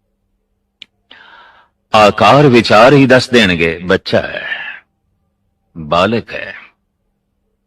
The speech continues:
ਇਹ ਬਚਪਨਾ, ਜਵਾਨੀ, ਬੁਢੇਪਾ ਸਿਰਫ ਮਨੁੱਖੀ ਤਲ ਤੇ ਹੀ ਨਹੀਂ, ਪੰਛੀਆਂ ਦੇ ਚ ਵੀ ਨੇ, ਪਸ਼ੂਆਂ ਦੇ ਚ ਵੀ ਨੇ, ਪਕਸ਼ੀਆਂ ਦੇ ਚ ਵੀ ਨੇ,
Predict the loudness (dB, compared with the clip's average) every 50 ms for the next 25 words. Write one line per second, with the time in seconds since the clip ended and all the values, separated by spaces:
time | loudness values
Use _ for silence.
0 | _ _ _ _ _ _ _ _ _ _ _ _ _ _ _ _ -20 _ _ _
1 | _ _ _ _ _ _ _ _ _ _ _ -2 0 0 0 2 0 0 0 -2
2 | -4 -4 -2 0 2 2 2 2 0 0 0 0 2 2 4 2 2 2 2 2
3 | 0 0 0 0 0 2 0 0 0 2 2 2 2 2 -2 -6 -6 -8 -14 -8
4 | -2 0 0 0 0 0 0 0 0 -2 -4 -4 -2 0 0 0 0 -2 -4 -8
5 | -12 -16 -12 _ 0 0 0 0 0 0 0 2 2 2 2 2 0 2 0 0
6 | -2 -4 -8 -12 -16 _ _ -20 -16 -16 -16 -16 -18 _ _ _ _ _ _ _
7 | _ _ _ _ -8 -6 -6 -6 -6 -6 -4 -4 -4 -4 -6 -6 -8 -10 -14 -18
8 | -18 -18 -20 -20 -20 _ _ _ _ _ _ _ _ _ _ _ _ -4 -4 -4
9 | -4 -4 -4 -4 -2 -2 -4 -6 -6 -8 -10 -12 -12 -12 -14 -18 -20 -20 _ _
10 | _ _ _ _ _ _ _ _ -4 -2 -2 -2 -4 -2 0 0 0 0 0 -2
11 | -4 -4 -4 -4 -4 -4 -6 -8 -14